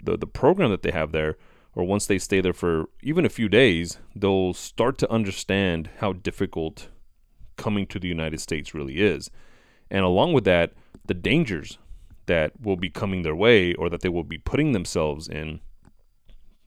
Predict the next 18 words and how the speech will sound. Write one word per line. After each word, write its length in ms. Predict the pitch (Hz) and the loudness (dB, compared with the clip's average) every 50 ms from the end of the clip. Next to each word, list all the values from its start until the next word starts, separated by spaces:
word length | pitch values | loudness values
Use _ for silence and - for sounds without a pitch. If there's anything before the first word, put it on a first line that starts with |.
| _ - | _ -8
before 320 | - 98 - - 127 120 | -8 -2 2 4 4 6
they 80 | 113 120 | 6 6
even 220 | 117 107 98 92 | 6 4 2 0
come 180 | - - 98 87 | -4 -4 -4 -4
across, 500 | - - 92 82 - - - - - - - | -4 -4 -4 -4 -4 -6 -12 -18 -20 -14 -10
before 240 | - 92 - - 117 | -10 -6 -2 0 2
they 80 | 117 117 | 2 2
even 240 | 113 95 90 78 73 | 2 2 0 -4 -4
make 220 | 78 82 80 - | -4 -6 -6 -8
it. 120 | 58 - - - - - - _ _ _ _ _ _ _ _ _ _ _ | -10 -12 -14 -18 -20 -20 -20 _ _ _ _ _ _ _ _ _ _ _
So 380 | - - 131 120 117 110 98 - - - - _ _ _ _ _ _ - | 4 8 10 10 10 10 6 4 -2 -18 -20 _ _ _ _ _ _ -12
stopped 320 | - - 135 123 131 - | -2 2 4 4 4 2
to 80 | - 135 | 2 4
visit 240 | 127 123 113 117 | 4 4 2 2
the 80 | 104 110 | -2 0
migrant 300 | 101 98 95 92 92 90 | 2 2 2 0 0 0
house, 200 | 95 90 92 90 | 0 0 0 0
and 300 | 87 104 104 98 95 90 | 0 0 2 2 0 -2